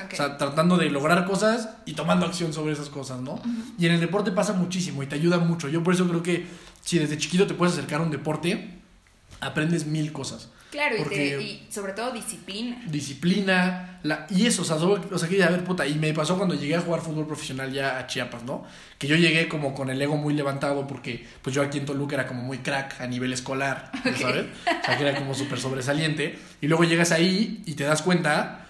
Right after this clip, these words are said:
Speaker 2: de que, pues, los demás también son muy buenos y que a lo mejor son mejores que tú, ¿ya sabes? Y ahí, ese, ese fue un punto de inflexión muy importante, contestando lo que dices,
Speaker 1: Ujú.
Speaker 2: porque yo ahí opté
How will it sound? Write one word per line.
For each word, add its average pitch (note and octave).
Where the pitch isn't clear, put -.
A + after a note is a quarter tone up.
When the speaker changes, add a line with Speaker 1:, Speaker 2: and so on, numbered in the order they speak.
Speaker 2:
de C#3
que, C#3+
pues, C#3
los C3
demás C3+
también E3
son E3
muy E3
buenos A3
y E3+
que C#3+
a C3+
lo C3+
mejor C3
son E3+
mejores D3
que E3
tú, A3
¿ya C3
sabes? D3
Y F#3+
ahí, A#3
ese, A#3
ese A#3+
fue G3+
un G3+
punto G3
de F#3
inflexión C#3+
muy D#3+
importante, C#3
contestando C3+
lo B2+
que B2
dices, B2+
Speaker 1:
Ujú. B3
Speaker 2:
porque D#3
yo E3+
ahí F#3+
opté G3